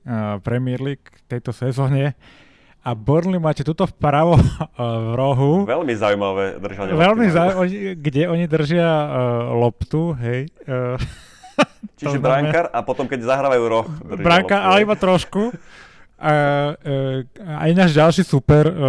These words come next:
Speaker 1: Leicester je zaujímavý, ktorý tiež akože dokáže iba, e, tak polovičku o-, ihriska obslúžiť. Naši najväčší konkurenti City to majú, myslím si, že zmaknuté, e, veľmi dobre a my skoro, e,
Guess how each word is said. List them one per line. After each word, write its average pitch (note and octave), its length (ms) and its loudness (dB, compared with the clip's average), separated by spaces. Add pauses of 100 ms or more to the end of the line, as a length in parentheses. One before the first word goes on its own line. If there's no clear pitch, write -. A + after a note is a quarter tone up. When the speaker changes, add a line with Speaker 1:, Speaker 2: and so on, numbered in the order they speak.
(120)
Speaker 1:
Leicester C#3 360 0
je D#3+ 120 -2
zaujímavý, D#3 520 -2
ktorý D3 420 0 (220)
tiež D3 300 0
akože C#3 420 0
dokáže C3+ 520 -10
iba, D3 280 -8 (240)
e, C#3 200 -8 (460)
tak - 180 -6
polovičku C#3+ 500 -4 (260)
o-, - 220 -4
ihriska C#3 540 -2
obslúžiť. D#3 580 0 (560)
Naši D#3 260 0
najväčší C#3 320 2
konkurenti C3 560 2
City B2+ 360 -2 (280)
to A#2+ 340 -4 (360)
majú, A#2+ 340 -2
myslím C3 220 -4
si, A#2 100 -4
že B2 140 0
zmaknuté, A#2+ 720 -2 (800)
e, - 120 -6 (460)
veľmi C3+ 300 2
dobre D#3+ 320 2
a D3+ 100 -4
my D#3 220 4
skoro, D3+ 560 2
e, C#3+ 340 0